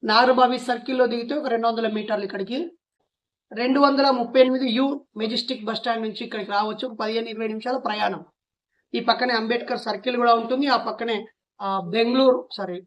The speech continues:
బెంగళూరు యూనివర్సిటీ కూడా ఇక్కడే ఉంటుంది. మరి ఈ జీవికాలో మొదటి ప్రారంభ సమావేశం,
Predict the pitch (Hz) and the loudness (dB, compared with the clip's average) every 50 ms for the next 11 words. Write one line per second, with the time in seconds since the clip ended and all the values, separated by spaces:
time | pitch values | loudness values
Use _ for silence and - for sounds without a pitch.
0 | _ 196 214 226 247 254 269 262 240 240 254 262 269 277 262 277 - 254 - 254 | _ -6 -4 0 2 4 4 4 4 4 4 6 6 6 6 4 2 -4 -6 -6
1 | 240 240 233 233 240 233 202 190 - 220 214 202 196 190 - 202 196 190 208 226 | -4 -2 0 2 2 2 2 0 -4 -4 -2 0 0 0 0 0 -2 -2 -2 -4
2 | 311 - - _ _ _ _ _ _ - 220 220 226 214 190 - - _ _ - | -6 -8 -12 _ _ _ _ _ _ -2 0 0 0 0 -2 -4 -8 _ _ -4
3 | 247 254 254 180 180 254 269 269 294 285 - 277 277 269 285 285 302 349 - - | 0 0 0 2 2 4 4 4 4 6 10 10 10 10 10 8 6 4 2 -6
4 | - _ _ _ 220 226 240 247 277 311 302 311 311 285 - - - - 226 226 | -16 _ _ _ -8 0 4 6 6 8 8 6 6 2 0 -2 -4 0 4 4
5 | 233 254 262 269 269 262 254 254 247 240 240 240 247 247 240 240 - 262 269 294 | 6 6 6 4 4 2 2 2 0 2 2 2 2 2 0 -2 -2 -2 -2 -4